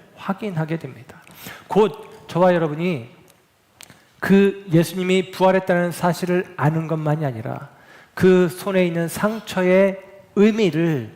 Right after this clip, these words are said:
알게 되어질 때에 저와 여러분이 주님을 따라 살 수 있고 저와 여러분이 기꺼이 주님을 위하여 이 땅의 미랄로 희생하는 삶을 살아낼 수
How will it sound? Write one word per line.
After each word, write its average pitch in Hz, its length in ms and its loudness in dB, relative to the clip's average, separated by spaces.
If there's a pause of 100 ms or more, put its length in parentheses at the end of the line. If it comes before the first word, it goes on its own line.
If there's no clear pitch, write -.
(600)
알게 143 540 0
되어질 123 380 -10
때에 131 600 -4 (500)
저와 156 260 0
여러분이 147 320 -4
주님을 143 520 -10
따라 185 300 -2
살 165 200 -8
수 - 160 -16
있고 165 460 -14 (420)
저와 143 300 0
여러분이 139 340 -6
기꺼이 185 640 -4 (1080)
주님을 208 460 -2
위하여 143 460 -4 (380)
이 165 80 -4
땅의 160 340 0
미랄로 151 540 -2
희생하는 190 640 -4
삶을 165 520 -4 (280)
살아낼 175 580 -4
수 170 460 -12